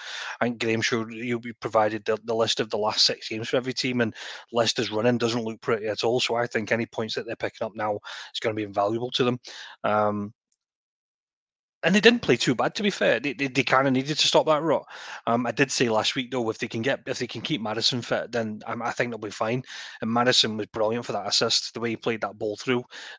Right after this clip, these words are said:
the, the, the relationship between him and Harvey was absolutely brilliant at the weekend.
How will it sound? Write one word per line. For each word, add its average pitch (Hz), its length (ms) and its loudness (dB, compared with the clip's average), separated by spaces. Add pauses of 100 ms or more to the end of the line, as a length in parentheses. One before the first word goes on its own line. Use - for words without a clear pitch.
the, 110 340 -2 (240)
the, 117 120 -8
the 110 100 -14
relationship 120 420 0
between 113 280 -6
him 110 80 0
and 98 100 -4
Harvey 107 240 0
was 104 160 -4
absolutely 104 440 -4
brilliant 110 400 -2
at 131 60 -2
the 120 60 -8
weekend. 127 360 0